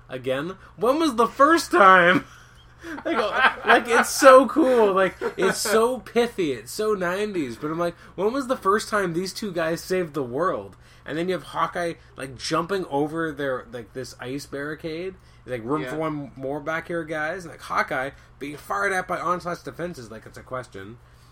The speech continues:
Speaker 2: And these are all witty guys, right?
Speaker 1: They're very witty. And,
Speaker 2: Yeah.
Speaker 1: and, uh, even how Hawkeye talks, he's like, 'cause,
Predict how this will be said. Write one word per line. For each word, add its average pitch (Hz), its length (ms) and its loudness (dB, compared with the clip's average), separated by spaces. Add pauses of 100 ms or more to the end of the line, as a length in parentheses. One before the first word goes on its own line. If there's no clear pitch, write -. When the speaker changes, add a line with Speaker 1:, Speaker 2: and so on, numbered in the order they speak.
(180)
Speaker 2:
And 151 80 -18
these 185 140 -14
are 233 80 -6
all 190 80 -6
witty 151 200 -14
guys, 131 380 -12
right? 113 240 -18
Speaker 1:
They're 214 220 -2
very 220 440 -2
witty. 123 460 -4
And, 135 300 -8
Speaker 2:
Yeah. - 60 -16 (100)
Speaker 1:
and, 175 140 -4
uh, 185 200 -2
even 269 240 -4
how 254 140 -4
Hawkeye 202 440 -4
talks, 110 480 -6
he's 139 140 -10
like, 131 280 -8 (400)
'cause, 127 240 -8